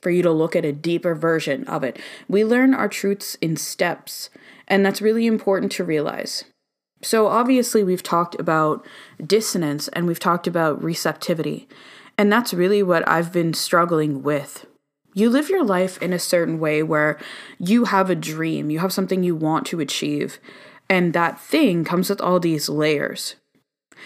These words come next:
And when you've lived a life where you've been told that your own voice is not good enough or the way that you think is too abstract, you won't succeed in the world that you are in, well, maybe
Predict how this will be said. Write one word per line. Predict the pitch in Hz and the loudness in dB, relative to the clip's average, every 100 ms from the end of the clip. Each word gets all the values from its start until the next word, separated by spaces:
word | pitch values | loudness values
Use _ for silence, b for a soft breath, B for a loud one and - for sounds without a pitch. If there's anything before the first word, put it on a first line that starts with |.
| B B | B B
And | 202 190 | 4 6
when | 196 339 | 6 4
you've | 523 302 | 2 2
lived | 277 233 | 2 4
a | |
life | 202 180 185 | 4 4 2
where | 190 | 2
you've | 175 165 175 175 | 2 2 0 0
been | 175 175 | -2 0
told | 175 170 | 2 2
that | 170 165 160 - | 2 2 2 0
your | 170 170 147 | 0 2 2
own | 151 170 | 0 0
voice | 185 196 196 185 | 2 2 2 0
is | 180 | 0
not | 175 165 170 | 0 0 0
good | 170 | 0
enough | 170 175 170 - | 0 -2 -2 -2
or | 170 | 0
the | |
way | 170 165 | 2 2
that | - | 0
you | 196 | -2
think | - 208 190 190 | 0 0 0 -2
is | 175 175 | -4 -2
too | - 226 - | 0 0 2
abstract, | 160 165 - 170 165 165 - | 2 0 0 2 2 0 -2
you | 170 | -2
won't | 170 170 143 B B B | 0 -2 -4 B B B
succeed | - 208 - 240 233 | -2 0 2 2 4
in | 233 | 4
the | 214 | 4
world | 185 185 185 185 | 2 2 2 2
that | 180 170 | 0 0
you | 170 170 165 | 0 2 2
are | 160 - | 0 2
in, | 196 190 185 185 185 B B - | 4 4 4 0 -4 B B -4
well, | 254 370 - | 0 2 4
maybe | 294 480 | 2 4